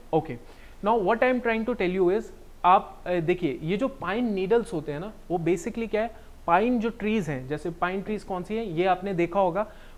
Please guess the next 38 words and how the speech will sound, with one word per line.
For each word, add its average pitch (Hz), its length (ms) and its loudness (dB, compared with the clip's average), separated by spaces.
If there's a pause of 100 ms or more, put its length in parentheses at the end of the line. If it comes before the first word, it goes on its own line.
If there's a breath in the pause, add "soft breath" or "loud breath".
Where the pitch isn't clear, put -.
बहुत 180 240 0
सारे 196 220 2
हिमाचल 170 480 0
के 190 100 -4
पहाड़ी 175 480 2
areas 175 320 -2
में 196 180 -4 (320 loud breath)
ये 165 60 2
इस 220 320 -2
तरीके 202 340 0
के 214 160 0
trees 196 380 -4
होते 175 240 -2
हैं। 226 200 -4 (120)
ये 196 120 0
trees 220 360 -4
के 233 200 -2
जो 226 140 0
pine 214 440 -4
होते 180 260 -6
हैं, 180 100 -4
मतलब, 180 320 -4
अ, 170 120 -2
जो 160 160 -2
needles 185 480 0
होती 165 200 -6
हैं, 202 140 -6 (380 loud breath)
needles 208 400 6
होती 180 220 -4
हैं, 240 120 -6 (480 loud breath)
वो 190 180 2
basically 220 560 0
क्या 202 120 0
है, 240 160 0
उनका 202 400 2
यूज़ 196 380 2
किया 220 220 2
जाएगा, 185 380 -2